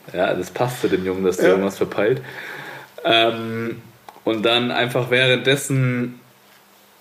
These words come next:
Speaker 1: ja, die Kopfhörer ausgegangen sind und damit hat sich halt, ist halt die Aufnahme dann automatisch beendet, was wir aber nicht mitbekommen haben, weil, äh,
Speaker 2: Ja.
Speaker 1: das geswitcht hat und dadurch wurden die Tonspuren irgendwie vertauscht. Ganz ehrlich, das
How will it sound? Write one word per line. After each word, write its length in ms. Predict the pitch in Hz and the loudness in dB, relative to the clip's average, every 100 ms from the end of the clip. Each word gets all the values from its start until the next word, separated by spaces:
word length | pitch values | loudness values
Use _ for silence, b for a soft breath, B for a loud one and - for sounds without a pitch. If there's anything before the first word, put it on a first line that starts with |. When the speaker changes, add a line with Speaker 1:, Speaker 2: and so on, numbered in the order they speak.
| _ _ | _ _
Speaker 1:
ja, 200 | 123 120 | 0 2
die 240 | 120 113 107 | 2 -4 -4
Kopfhörer 380 | - 160 143 104 | -2 0 2 2
ausgegangen 480 | 110 - 127 113 | 2 0 -2 0
sind 180 | 107 110 | 2 0
und 140 | 107 101 | 2 2
damit 340 | 117 127 - - | 2 0 -4 -6
hat 200 | 110 104 | -6 -4
sich 200 | - 101 | -4 0
halt, 300 | 113 107 - | 2 2 0
ist 160 | 113 - | -4 0
halt 260 | 110 107 - | 0 0 -2
die 160 | 113 | 0
Aufnahme 500 | 123 143 139 113 107 | 2 2 2 0 2
dann 180 | 104 101 | 2 2
automatisch 520 | 107 107 110 104 - | 2 0 0 -2 -2
beendet, 340 | 160 139 131 104 | 0 2 2 2
was 200 | 101 - | 0 2
wir 60 | 101 | 2
aber 100 | 101 | 2
nicht 220 | 98 147 | 0 0
mitbekommen 580 | 180 180 - 107 98 92 | 0 0 -2 0 -2 -2
haben, 320 | 85 87 135 - B B B B B B - | -4 -4 -6 -8 B B B B B B -6
weil, 500 | 101 95 98 98 98 | 0 4 4 4 4
äh, 220 | 80 98 | 2 4
Speaker 2:
Ja. 60 | 95 | 4
Speaker 1:
das 140 | 98 | 2
geswitcht 400 | - - 165 - | -2 2 2 2
hat 140 | 131 117 | 0 2
und 100 | 113 | 2
dadurch 280 | 131 135 127 | 4 4 4
wurden 180 | 135 127 | 2 2
die 80 | |
Tonspuren 680 | 123 139 147 147 - 123 117 | 2 4 4 2 2 4 4
irgendwie 360 | 117 104 104 101 | 2 2 0 -2
vertauscht. 600 | 113 104 107 107 101 - B B B B B | 0 0 4 4 2 -2 B B B B B
Ganz 180 | 98 98 | 0 4
ehrlich, 240 | 113 110 - | 4 4 0
das 240 | - | -8